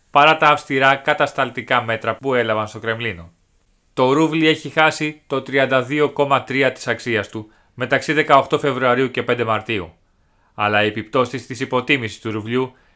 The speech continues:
και το κλείσιμο του χρηματιστηρίου δεν επηρεάζουν την πλειοψηφία του πληθυσμού, που χρησιμοποιεί μόνο ρούβλια και δεν επενδύει στο χρηματιστήριο.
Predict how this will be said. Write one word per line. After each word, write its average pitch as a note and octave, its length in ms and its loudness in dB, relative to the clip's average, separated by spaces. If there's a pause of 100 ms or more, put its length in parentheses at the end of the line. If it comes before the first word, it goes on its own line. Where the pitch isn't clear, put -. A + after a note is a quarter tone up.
και C#3 140 -2
το C#3 140 0
κλείσιμο D#3 400 -2
του D3+ 100 -6
χρηματιστηρίου C#3 800 -2 (240)
δεν A#2 160 -4
επηρεάζουν A#2+ 600 2
την B2+ 120 -6
πλειοψηφία C3 640 -2
του B2+ 80 -6
πληθυσμού, A2 580 -10 (340)
που G2+ 140 -14
χρησιμοποιεί G#2+ 500 -6
μόνο A2+ 260 -4
ρούβλια A#2 500 0 (120)
και B2+ 160 -4
δεν C#3+ 180 2
επενδύει B2 420 -2
στο A#2+ 140 -8
χρηματιστήριο. G2+ 760 -8